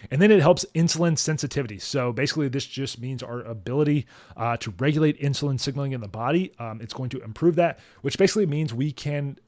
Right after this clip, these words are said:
uh, become better at utilizing carbohydrates for fuel and switching between carb and fat burning. So the more L-carnitine we have in the body,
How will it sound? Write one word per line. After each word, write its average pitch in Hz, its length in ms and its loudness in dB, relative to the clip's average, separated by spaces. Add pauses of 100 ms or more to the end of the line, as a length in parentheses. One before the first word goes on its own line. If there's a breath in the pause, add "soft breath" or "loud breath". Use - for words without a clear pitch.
uh, 98 260 -16
become 165 360 2
better 170 500 6
at 135 360 0 (340 loud breath)
utilizing 151 520 6
carbohydrates 143 800 2
for - 240 -8
fuel 202 520 8 (240 soft breath)
and 127 120 -2
switching 170 320 2
between 147 520 -4 (120)
carb 151 360 0 (100)
and 123 180 -8
fat 131 380 -4
burning. 113 480 -2
So 127 540 0
the 123 100 -4
more 143 420 2
L-carnitine 147 600 -2
we 131 100 -6
have 120 220 -8
in 127 40 -8
the 110 60 -8
body, 123 320 -2